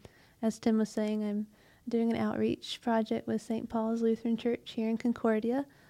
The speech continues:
I'm also doing some ministry work with icoa in Kansas City, ministering to the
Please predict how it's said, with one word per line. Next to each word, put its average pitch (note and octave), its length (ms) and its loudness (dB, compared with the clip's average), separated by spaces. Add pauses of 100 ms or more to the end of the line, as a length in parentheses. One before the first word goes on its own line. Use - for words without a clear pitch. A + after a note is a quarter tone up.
(120)
I'm A3 140 2
also A3 300 2
doing G#3+ 340 0
some G#3+ 420 -2
ministry A3 400 2
work G#3+ 320 -2
with G#3 200 0 (200)
icoa G#3 540 -2
in G#3 80 -2
Kansas G#3 400 -2
City, G#3 400 -2
ministering G#3+ 540 2
to - 100 -12
the G3+ 160 -2